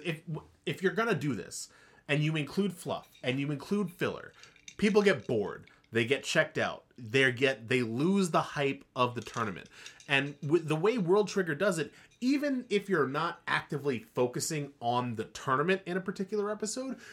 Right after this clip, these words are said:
you don't lose the hype for it because it's telling you stories about the lore of the world and telling you why the stakes of the tournament are so important.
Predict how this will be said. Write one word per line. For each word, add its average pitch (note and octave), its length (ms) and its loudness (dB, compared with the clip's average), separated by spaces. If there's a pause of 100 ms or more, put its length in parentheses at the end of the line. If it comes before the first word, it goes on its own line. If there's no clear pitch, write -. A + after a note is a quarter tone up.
(120)
you D3 100 -2
don't G3+ 200 2
lose F#3+ 180 4
the - 80 0
hype G3+ 400 0
for G#2+ 180 -4
it - 80 -12
because D3 320 -2
it's C3 180 -8
telling G#3+ 380 -2
you E3+ 80 -2
stories D#3+ 640 -2
about C3 400 0
the A#2 80 0
lore A#2 440 4
of - 100 -2
the G2+ 60 -6 (120)
world C#3 400 -2 (320)
and C#3 180 0
telling F#3+ 360 0
you D#3+ 120 -2
why B2+ 360 2
the B2 100 0
stakes B2 460 -2
of G#2+ 80 -4
the G#2+ 80 -4
tournament A2+ 480 -4
are G#2+ 160 -2
so G2 240 -2
important. - 560 -10